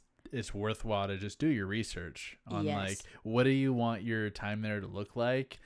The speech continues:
Speaker 1: and maybe do some research into, like, what other people have, like, learned going through that, you know?
Speaker 2: Yeah, and I don't know if people are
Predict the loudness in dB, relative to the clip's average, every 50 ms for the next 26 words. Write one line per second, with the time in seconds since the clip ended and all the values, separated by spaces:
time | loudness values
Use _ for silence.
0 | -20 -20 -20 -20 -8 -2 0 0 2 2 2 4 4 4 2 2 0 0 -2 -2
1 | -2 -2 -2 -2 -2 -2 -2 -2 -4 -6 -4 -4 -4 -6 -6 -6 -8 -10 -12 _
2 | -12 -6 -2 0 0 2 2 2 0 0 -2 -6 -4 -4 -6 -6 -4 -2 -2 -4
3 | -4 -4 -4 -6 -4 -6 -6 -8 -12 -20 _ _ _ _ _ -16 -10 -8 -6 -4
4 | -4 -4 -4 -2 -2 -2 -2 -2 -2 -2 -2 -2 -2 -2 -4 -6 -6 -8 -8 -6
5 | -4 -4 -4 -6 -8 _ _ -10 -4 -2 0 2 2 2 0 0 -2 -2 -2 -2
6 | -2 -6 -6 -10 _ _ _ _ _ _ _ _ _ _ _ -2 0 0 0 0
7 | 0 0 2 2 2 2 0 -2 -8 -12 _ -8 -6 -6 -6 -4 -2 0 0 0
8 | -2